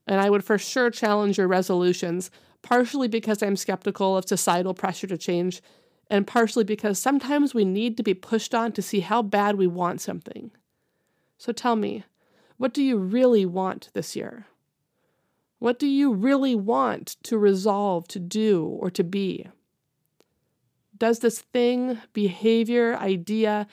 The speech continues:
promote a healthy, kind, gracious version of you? If so, what are you waiting for? Get after it. And if not, ditch it. You don't need to start this year already feeling behind. Practice freedom.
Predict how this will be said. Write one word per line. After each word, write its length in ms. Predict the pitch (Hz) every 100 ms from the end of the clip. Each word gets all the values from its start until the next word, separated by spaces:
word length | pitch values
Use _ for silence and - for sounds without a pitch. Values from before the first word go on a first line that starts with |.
| _ _ -
promote 340 | 220 214 220
a 60 | 196
healthy, 600 | - - 240 240 262 247
kind, 580 | - - 214 208 208 196 _ -
gracious 560 | 165 214 247 247 277 -
version 500 | 202 208 208 202 196
of 120 | 165
you? 300 | 156 - 208 _ _ _ _ _ _ _ _ _ _ _ _ _
If 140 | 233 226
so, 460 | - 208 254 302 - _ _
what 100 | 247
are 60 | 480
you 100 | 330
waiting 380 | 208 311 466
for? 340 | - 160 165 160 _ _ - 185
Get 160 | 247
after 360 | 254 311 - 214
it. 240 | 151 - - _ _ _ _ _ _ _ _ _ -
And 100 | 226
if 160 | 262 247
not, 360 | 262 269 330 - _ _ 226
ditch 300 | 185 285 -
it. 180 | 262 - _ _ _ _
You 140 | - 269
don't 180 | 330 285
need 140 | 277
to 80 | 240
start 380 | - 220 240 -
this 180 | 202
year 160 | 233 208
already 400 | 202 196 202 196
feeling 340 | 185 196 185
behind. 480 | 160 156 156 156 160 _ _ _ _ _ _ _
Practice 360 | - 285 359 -
freedom. 600 | - 208 233 175 135